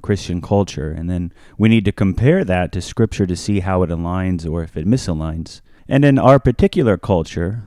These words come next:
there's been a lot of influence from a group of Christians that we often refer to as evangelicals. And look, there are a lot of things that evangelicals do well. There are a lot of evangelicals whose fervor for the faith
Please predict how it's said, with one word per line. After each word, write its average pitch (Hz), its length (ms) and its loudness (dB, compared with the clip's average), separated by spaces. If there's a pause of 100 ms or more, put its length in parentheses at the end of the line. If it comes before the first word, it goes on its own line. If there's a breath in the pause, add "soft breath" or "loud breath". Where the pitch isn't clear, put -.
there's 98 280 -2
been 107 120 2
a 107 60 0
lot 110 220 2
of 101 120 0
influence 98 840 0 (100)
from 101 240 -2
a 92 60 0
group 95 280 -2
of 87 120 -4
Christians 92 480 -4
that 92 100 0
we 92 140 0
often 90 360 -4
refer 90 400 -4
to 95 360 -4
as 87 360 -8
evangelicals. 85 1080 -4 (340 soft breath)
And 233 80 4
look, 165 180 2
there 131 100 2
are - 20 4
a 120 60 2
lot 120 240 2
of 90 100 0
things 110 380 0
that 95 120 0
evangelicals 92 840 0
do 90 160 0
well. 95 260 0
There 85 120 -4
are 85 40 -4
a 85 40 -6
lot 92 280 0
of 85 240 -12 (260 soft breath)
evangelicals 95 920 0
whose 85 400 -4
fervor 113 440 2
for 98 160 -4
the 85 140 -4
faith - 580 0